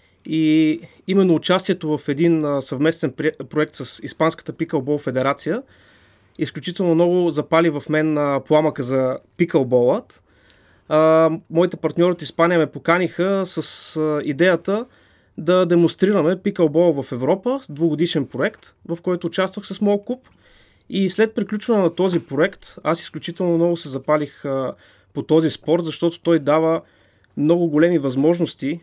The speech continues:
на всички, които го практикуват. Именно заради това, че е сто процента инклюзивен, много приобщаващ спорт, спорт, който може да се играе абсолютно навсякъде,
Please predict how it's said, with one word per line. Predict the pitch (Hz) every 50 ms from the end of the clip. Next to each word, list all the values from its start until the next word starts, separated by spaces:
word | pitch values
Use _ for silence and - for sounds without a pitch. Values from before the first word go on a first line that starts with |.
| _ _ -
на | 131 135 139
всички, | - - 165 - - 170 165
които | - 165 165 175 156
го | 139 123
практикуват. | - 139 123 - - - - - 165 147 127 120 - - - _ _ _ _ _ _ _ -
Именно | - 196 190 165 170 185 185
заради | 170 175 156 156 147 147
това, | - 139 151 165
че | - - - 170 165 165
е | 160 156
сто | - - 170 170
процента | 170 - - - - 175 175 170 160
инклюзивен, | 143 - - 131 127 120 127 135 143 170 196 196 _ _ _ _ - - - -
много | 147 156 165 175 165
приобщаващ | - 143 139 123 - - - 156 170 190 175 -
спорт, | - - - 131 127 127 - _ - - - - -
спорт, | - - - 165 165 -
който | - 170 165 165 165
може | 165 156 160 160 160 156
да | 151
се | 147 - - 135
играе | 131 127 135 147 151 151 143 131 - _ _ _ _ _ _ _
абсолютно | - 131 127 - - 156 165 165 - 202
навсякъде, | 175 147 - - - 139 131 - 135 120 156 202 269